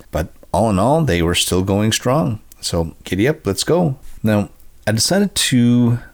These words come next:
leave the plants recover for a day or two,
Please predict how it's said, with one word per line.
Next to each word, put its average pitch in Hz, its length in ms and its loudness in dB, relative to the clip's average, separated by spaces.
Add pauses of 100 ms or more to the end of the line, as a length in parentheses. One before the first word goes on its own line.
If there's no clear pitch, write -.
(140)
leave 113 360 2
the 107 100 -2
plants 101 560 -2
recover 92 420 -2
for 90 260 0
a 82 100 -2
day 85 160 0
or 82 120 0
two, 82 400 -4